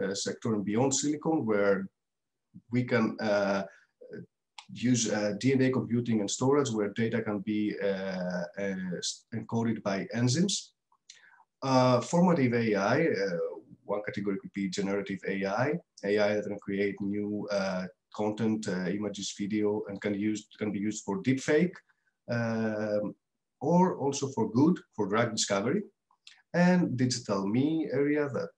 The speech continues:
uh, is brain machine interfaces like, uh, Neuralink, uh, Elon Musk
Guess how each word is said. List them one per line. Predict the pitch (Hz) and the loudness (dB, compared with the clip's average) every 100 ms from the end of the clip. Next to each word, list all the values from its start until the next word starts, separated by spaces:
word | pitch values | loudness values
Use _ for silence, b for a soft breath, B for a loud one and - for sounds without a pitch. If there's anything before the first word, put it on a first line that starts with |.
| - | -6
uh, | 82 80 76 - - - | -4 -4 -6 -8 -12 -10
is | - - 90 | -6 -6 -4
brain | 98 104 | -4 -2
machine | 101 107 107 | -2 -2 -2
interfaces | 101 98 113 120 - 95 | -2 -4 -2 0 -2 -2
like, | 82 85 - | -4 -6 -8
uh, | 85 80 80 78 - 90 | -6 -6 -6 -8 -10 -8
Neuralink, | 104 123 127 131 127 92 | -2 2 2 2 -2 -6
uh, | 87 - - | -12 -12 -12
Elon | 90 90 | -8 -6
Musk | 87 - | -6 -8